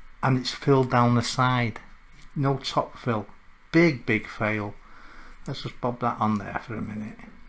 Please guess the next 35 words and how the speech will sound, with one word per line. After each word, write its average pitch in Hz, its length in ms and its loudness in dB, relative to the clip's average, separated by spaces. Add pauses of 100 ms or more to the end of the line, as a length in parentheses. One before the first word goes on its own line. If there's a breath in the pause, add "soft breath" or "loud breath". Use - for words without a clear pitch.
(240)
Plenty 190 280 4
of 113 120 2
O-rings 107 480 2
on 101 140 -2
it, 107 100 -6
of 113 100 -12
course, 113 380 -6
and 120 100 -4
the 123 100 0
O-ring 131 300 4
seems - 300 0
to 113 80 -4
be 107 140 -2
decent. 113 580 -2 (1040 loud breath)
Um, 107 540 -6 (300)
tell 135 120 0
you 131 140 2
what - 100 -4
we'll 120 180 -2
do, 120 280 -2 (320)
we'll 139 140 2
give 127 240 4
this 117 200 2
a 117 80 0
fill 120 280 2
and 113 120 0
we'll 110 120 -2
give, 120 280 -2
and 117 240 0
we'll 110 140 -4
sort 117 400 0
out 113 220 -2
the, 113 320 -2
uh, 113 140 0 (1400)
uh, - 60 -6